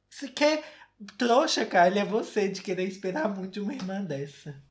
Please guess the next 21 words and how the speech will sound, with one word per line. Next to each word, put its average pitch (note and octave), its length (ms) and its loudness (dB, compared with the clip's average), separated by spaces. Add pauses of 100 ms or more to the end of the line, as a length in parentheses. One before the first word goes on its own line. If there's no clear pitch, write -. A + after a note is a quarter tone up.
(140)
Ai, D#3 200 0
o D3 80 -4
anúncio. A#2 680 -12 (260)
Ô, C5+ 60 10
gente, C5 300 2
que F4 80 2
absurdo, D#4 720 2
né? C4+ 340 -2 (280)
A G#3+ 120 6
Kylie G#3+ 320 4
monetizar G#3 640 0
o F3+ 80 2
canal F#3 520 0
dela. C#3 600 -8 (480)
Ô, - 60 -20
gente, G#2+ 560 -12
Kylie. A#2 720 -8 (280)
Mas F#3+ 160 0
agora G3 360 6
eu G#3 60 -2
entendi. F#3+ 680 -6